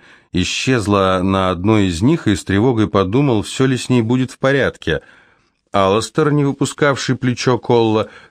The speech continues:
толкнул его к той же лестнице, одновременно жестом приказывая Аарону следовать за ними.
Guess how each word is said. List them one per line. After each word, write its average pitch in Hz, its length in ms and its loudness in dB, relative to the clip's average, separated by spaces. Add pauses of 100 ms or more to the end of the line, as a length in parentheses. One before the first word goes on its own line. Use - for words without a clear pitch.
толкнул 110 460 2
его 104 260 2
к - 80 -16
той 107 240 2
же 85 180 0
лестнице, 101 680 0 (260)
одновременно 95 720 2
жестом 92 640 2
приказывая 92 640 0
Аарону 95 520 0
следовать 98 480 0
за 104 160 0
ними. 73 360 -2